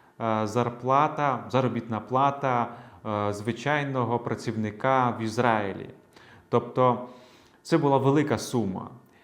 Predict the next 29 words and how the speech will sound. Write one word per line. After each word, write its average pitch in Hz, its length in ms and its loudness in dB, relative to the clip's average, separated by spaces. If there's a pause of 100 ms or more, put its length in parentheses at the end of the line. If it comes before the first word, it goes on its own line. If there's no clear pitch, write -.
(120)
І 117 120 0
вони 143 200 4
такої 143 320 0
суми 135 340 0
не 127 120 2
мали. 101 380 0
І 110 120 0
він 147 160 -2
практично 147 460 -2
подивився, 139 460 0
він 127 100 -2
казав, 139 300 2
що, 139 320 -2 (220)
ну, 131 260 -2 (180)
нам 143 260 -2
немає 175 420 0
звідки 110 560 -4 (100)
їх 110 400 -4
накормити. 120 680 -2
Як, 107 360 0
як 156 160 -2
ми 104 60 -2
можемо 113 360 -2
їх 110 220 -8
накормити? 110 520 -2
А 92 40 -6
Христос 113 400 -6
їм 135 100 -4
каже: 123 320 0